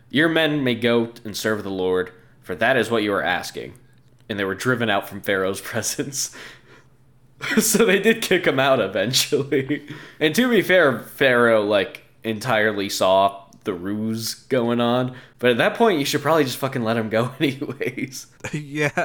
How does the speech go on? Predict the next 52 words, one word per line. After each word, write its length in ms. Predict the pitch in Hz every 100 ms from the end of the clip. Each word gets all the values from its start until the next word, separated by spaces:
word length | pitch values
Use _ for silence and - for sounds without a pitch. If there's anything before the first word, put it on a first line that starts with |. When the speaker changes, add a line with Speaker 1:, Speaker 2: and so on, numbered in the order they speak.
| 123 120 -
Speaker 1:
I-, 60 | 202 -
it's 340 | 147 160 160
like 160 | 151 156
in 140 | 175
revolutions 800 | 135 147 147 113 127 131 160 147
where 80 | 123
the 80 | 90
shitty 360 | - 131 127 117
monarch 480 | 95 110 113 117
is, 120 | 104 92
like, 140 | 85
three 260 | - 101 113
steps 320 | - 110 -
behind 420 | 95 95 104 107
what's 140 | 98
going 280 | - 98 98
on 180 | 92 98
in 100 | 92
the 80 | 85
streets. 640 | - 87 104 113 - - - - _ -
And, 100 | 117
like, 100 | 113
the 80 | 117
revolutionaries 640 | 113 127 117 120 131 117 98
are 40 |
calling 260 | 101 104 104
for 140 | 95
his 120 | 82
head 340 | - 95 98 -
to 120 | 113
get 200 | 110 -
cut 220 | 110 107
off. 340 | 110 110 - -
And 160 | 92 92
then 80 | 95
he 80 |
comes 200 | 92 101 101
out 60 |
and 40 | 92
is 80 | 92
like, 140 | 90
"Guys, 400 | 127 131 123 113
all 180 | 104 107
right, 300 | 120 107 - -
I 120 | 98
hear 280 | 98 120 120
you. 360 | 104 78 - - _ _ -
You 100 | 104
can 140 | 104
have 260 | 101 117 117
a 60 |
parliament." 720 | 110 110 98 87 - 92 -